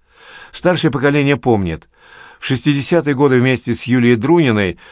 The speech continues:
другими поэтами-фронтовиками, был он кумиром молодежи. Хоть было им уже лет по сорок,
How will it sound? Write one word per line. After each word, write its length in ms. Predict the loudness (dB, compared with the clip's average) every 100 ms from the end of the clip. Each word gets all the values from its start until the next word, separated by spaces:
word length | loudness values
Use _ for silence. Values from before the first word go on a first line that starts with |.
| -14
другими 480 | -2 0 2 2 2
поэтами-фронтовиками, 1400 | 2 2 4 2 -2 -2 -4 -2 -2 -2 0 -2 -2 -6 -12 -20 -20 -16
был 240 | 0 2 4
он 100 | 2
кумиром 420 | 0 2 2 2
молодежи. 680 | 2 0 0 -2 -4 -10 -16 _ _ _ _ _ _ _ _ _ _ -20 -20 -20 -6
Хоть 220 | -2 2
было 220 | 4 4
им 280 | 4 4 4
уже 460 | 2 2 2 2 2
лет 240 | 0 0
по 100 | 0
сорок, 640 | 0 2 2 2 -2 -16